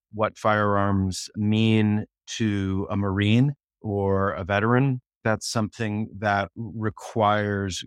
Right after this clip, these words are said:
great care, right? So for me, all of these things come together as somebody who's really passionate about training and training other mental health professionals. And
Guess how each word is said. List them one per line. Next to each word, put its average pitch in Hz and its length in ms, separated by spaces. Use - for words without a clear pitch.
great 110 400
care, 90 320
right? 98 280
So 139 260
for 143 180
me, 180 300
all 131 180
of 117 100
these 120 240
things 113 240
come 107 220
together 107 540
as 92 180
somebody 110 280
who's 98 280
really 107 340
passionate 120 480
about 98 240
training 117 400
and 95 80
training 101 320
other 98 320
mental 95 240
health 92 260
professionals. 95 720
And 104 640